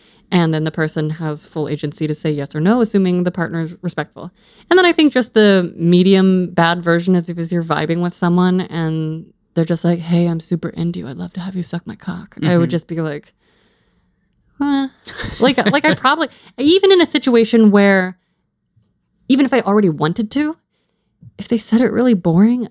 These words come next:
Speaker 1: I w-, that's a turnoff for me. And, and I think it also speaks to just, like, lack of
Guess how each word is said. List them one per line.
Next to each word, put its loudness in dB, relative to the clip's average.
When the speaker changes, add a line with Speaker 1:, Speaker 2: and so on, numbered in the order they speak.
Speaker 1:
I 0
w-, -2
that's -2
a 0
turnoff -6
for -12
me. -16
And, 2
and 2
I 4
think -2
it 2
also -2
speaks -8
to 2
just, -4
like, -6
lack -6
of -8